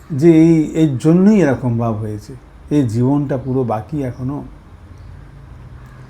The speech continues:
তো সেই জন্য মায়ের কাছে খুব প্রার্থনা করছিলাম। মা আমাকে বলেছিলেন তো যে যা জিজ্ঞাসা করবে তার তিনি উত্তর দেবেন, সেই জন্য মায়ের কাছে খুব প্রার্থনা করছিলাম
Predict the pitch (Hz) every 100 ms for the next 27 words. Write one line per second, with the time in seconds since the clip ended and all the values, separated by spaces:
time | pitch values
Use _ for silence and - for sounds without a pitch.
0 | - - - 156 123 131 135 139 131 120
1 | 123 123 127 127 - 185 175 123 113 -
2 | 123 117 120 - 160 135 - - - -
3 | - - - - 123 120 123 127 127 131
4 | 117 120 123 139 151 160 190 135 - -
5 | _ - - - - 120 123 131 127 123
6 | - - - - - - - - - -
7 | - - 139 139 139 143 123 127 135 131
8 | 143 156 160 208 208 135 131 123 - 139
9 | 123 120 127 127 120 - 139 131 151 180
10 | 120 110 - - - - - - - 123
11 | 127 127 113 113 117 120 123 117 165 160
12 | 127 117 - 120 113 127 - 160 131